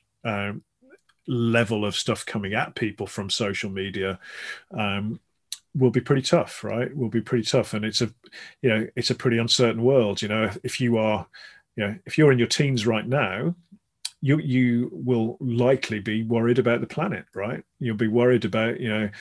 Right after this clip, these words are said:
what, what, what the environment will look like in thirty years' time when, when you're my age. And I think that, that will create for some genuine levels of anxiety. So I think,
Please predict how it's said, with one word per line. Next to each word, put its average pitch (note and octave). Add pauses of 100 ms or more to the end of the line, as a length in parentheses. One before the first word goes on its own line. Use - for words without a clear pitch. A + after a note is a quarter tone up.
(320)
what, A#2+
what, B2 (400)
what B2
the A#2
environment A2+
will A#2
look C3
like G#2+
in A2+
thirty A2+
years' A2
time C3
when, G#2
when G#2+
you're G#2+
my A#2
age. F#2 (500)
And A#2 (140)
I B2
think D3+
that, D3 (220)
that B2
will C#3+
create G#2
for -
some A2+
genuine A2
levels G#2
of G#2
anxiety. G#2
So C3+
I B2+
think, D#3